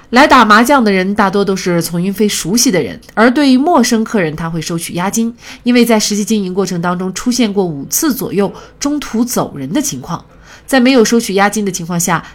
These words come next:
打麻将的人在没有结算输赢的情况下中途走人，造成了金钱损失，所以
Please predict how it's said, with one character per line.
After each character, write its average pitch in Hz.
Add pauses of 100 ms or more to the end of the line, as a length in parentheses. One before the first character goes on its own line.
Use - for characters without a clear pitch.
打 208
麻 214
将 330
的 240
人 196
在 226
没 196
有 285
结 190
算 220
输 339
赢 202
的 208
情 170
况 180
下 170
中 220
途 240
走 226
人， 156 (280)
造 180
成 160
了 165
金 185
钱 175
损 -
失， 151 (300)
所 214
以 202